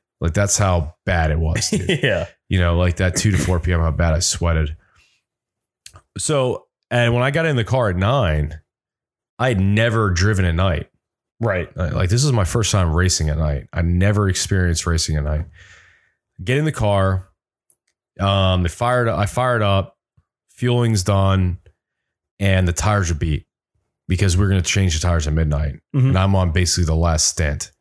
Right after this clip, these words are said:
Speaker 2: Yeah.
Speaker 1: The second to last stint of these tires. And I've been going up the uphill S's flat. And, you know, at two to four P M, no problem. Get out,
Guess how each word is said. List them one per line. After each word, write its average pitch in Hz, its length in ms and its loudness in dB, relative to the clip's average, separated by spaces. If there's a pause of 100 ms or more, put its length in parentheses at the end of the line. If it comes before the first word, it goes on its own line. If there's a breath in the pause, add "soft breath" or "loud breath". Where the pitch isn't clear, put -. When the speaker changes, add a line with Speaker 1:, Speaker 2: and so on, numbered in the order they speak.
(180)
Speaker 2:
Yeah. 82 200 -2
Speaker 1:
The 101 120 -2
second 104 280 0
to 101 60 2
last 95 260 2
stint 90 160 0
of 82 60 0
these 80 180 0
tires. - 520 -6 (600 loud breath)
And 110 180 0
I've 131 180 0
been 135 100 0
going 123 160 0
up 117 120 -2
the 113 100 0
uphill 104 300 2
S's 85 460 0
flat. 90 500 -2 (1160 soft breath)
And, 104 640 2 (240)
you 104 120 0
know, 90 220 2
at 95 100 -2
two - 140 0
to 95 60 2
four 92 220 -2
P 85 120 -6
M, 92 240 -4
no 107 120 2
problem. 87 420 -2 (1080)
Get 143 120 -2
out, 107 400 -2